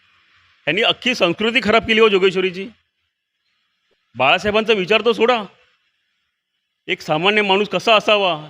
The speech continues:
ह्याचं सुद्धा उ-, एक उदाहरण देऊ, देऊ शकत नाही. तुम्ही मारामाऱ्या करा, करापर्यंत गेलात, आणि मारामाऱ्या कोण? बाहेरचे गुंड आणून करतात आहे. तुम्हाला खरंच जर ह्या, ह्या गोष्टी करायच्या आहे, तर या एक, अ, वैचारिक डिबेट करा, तुमच्या, तुमच्या माध्यमातनं करा,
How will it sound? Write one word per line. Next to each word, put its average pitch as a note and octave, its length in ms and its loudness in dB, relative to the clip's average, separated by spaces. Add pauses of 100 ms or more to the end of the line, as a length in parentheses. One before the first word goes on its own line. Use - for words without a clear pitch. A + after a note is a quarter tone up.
(100)
ह्याचं D3+ 260 -2
सुद्धा G#3+ 180 -2
उ-, G#3+ 80 0
एक G3 300 0
उदाहरण F#3+ 340 0
देऊ, G#3+ 120 0
देऊ G3 180 2
शकत G3 260 -2
नाही. G3+ 240 -6 (800)
तुम्ही F#3 160 -4
मारामाऱ्या F#3+ 460 -2
करा, A3 200 -2 (180)
करापर्यंत G#3+ 400 0
गेलात, G#3 260 -2 (420)
आणि F#3+ 100 -4
मारामाऱ्या G#3 480 0
कोण? A3+ 240 0 (200)
बाहेरचे D3+ 380 -2
गुंड G3 240 0
आणून B3 220 2
करतात A#3+ 300 0
आहे. B3 120 0 (1500)
तुम्हाला A#3 340 2
खरंच A3 220 4
जर F#3 220 0
ह्या, D#3+ 280 2
ह्या D#3 120 0
गोष्टी D3 280 -6
करायच्या C#3+ 400 -2
आहे, A#3 160 0
तर - 420 -10
या A3 300 2 (220)
एक, F#3 200 -2
अ, F3 40 -2
वैचारिक D#3 640 0
डिबेट F3+ 300 -2
करा, B3+ 280 0
तुमच्या, F#3 520 -4
तुमच्या G#3 340 -2
माध्यमातनं C4 460 0
करा, B3 300 -2